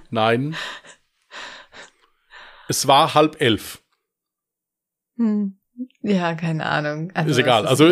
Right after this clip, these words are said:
Speaker 1: es, ich
Speaker 2: Ding.
Speaker 1: fand's halt, wie gesagt, es, äh, ich musste mir das jetzt mal von der Seele reden.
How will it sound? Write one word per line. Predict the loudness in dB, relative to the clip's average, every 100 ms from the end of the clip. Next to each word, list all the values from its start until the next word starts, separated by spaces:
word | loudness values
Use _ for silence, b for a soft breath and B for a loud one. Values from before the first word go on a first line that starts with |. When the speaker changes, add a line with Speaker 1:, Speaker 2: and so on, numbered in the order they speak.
| 4
Speaker 1:
es, | 0
ich | 0
Speaker 2:
Ding. | 2
Speaker 1:
fand's | 2 4
halt, | 2 2
wie |
gesagt, | 2 0
es, | 0 -6 0
äh, | 2 2 0
ich | -2
musste | 0 0 2
mir | 2
das | 4
jetzt | 2 2
mal | 2
von | 2
der | 0 0
Seele | -2 0
reden. | 0 0